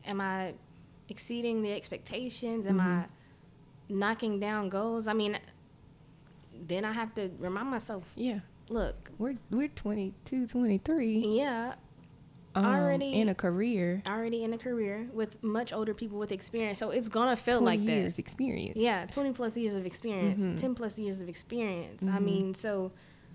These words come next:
Speaker 1: for us to come straight out of college and, you know,
Speaker 2: Mm-hmm.
Speaker 1: be in our career and be in
Speaker 2: Mm-hmm.
Speaker 1: these positions and
Speaker 2: Yeah.
Speaker 1: have these duties and for them to trust us.
Speaker 2: Yes.
Speaker 1: I think that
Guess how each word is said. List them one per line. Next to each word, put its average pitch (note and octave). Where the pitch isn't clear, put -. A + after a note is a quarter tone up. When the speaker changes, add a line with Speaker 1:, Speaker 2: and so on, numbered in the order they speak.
Speaker 1:
for -
us A3+
to A3+
come A3+
straight B3+
out A#3+
of F#3+
college A3+
and, F3+
you A3
know, F#3+
Speaker 2:
Mm-hmm. E3+
Speaker 1:
be C#4
in A#3
our F#3
career F3
and E3+
be F3+
in C#4
Speaker 2:
Mm-hmm. A3+
Speaker 1:
these G3+
positions F#3+
and F3+
Speaker 2:
Yeah. F3
Speaker 1:
have A#3+
these A3
duties G3
and G#3
for G#3+
them G3+
to -
trust -
us. D#3+
Speaker 2:
Yes. F#3
Speaker 1:
I A3+
think A3
that G#3+